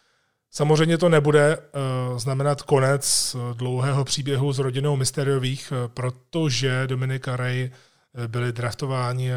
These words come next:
do SmackDownu, včetně prakticky celé rodiny tím pádem, byť to nebylo zmíněno, a Murphy taky. Takže myslím si, že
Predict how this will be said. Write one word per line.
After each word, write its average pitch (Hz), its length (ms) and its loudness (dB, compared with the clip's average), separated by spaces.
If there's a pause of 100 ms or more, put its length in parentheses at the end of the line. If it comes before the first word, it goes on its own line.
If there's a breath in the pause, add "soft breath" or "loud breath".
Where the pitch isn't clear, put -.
do 107 360 -8
SmackDownu, 131 640 -4
včetně 123 640 -8
prakticky 117 480 -10
celé 117 240 -8
rodiny 120 320 -6
tím 135 200 -6
pádem, 135 340 -2
byť 127 160 -6
to 131 80 -6
nebylo 117 260 -6
zmíněno, 143 460 -2 (480 soft breath)
a 135 80 0
Murphy 143 320 4
taky. 113 320 -4 (380 soft breath)
Takže 127 300 -2
myslím 131 300 -2
si, - 160 -2
že 139 160 2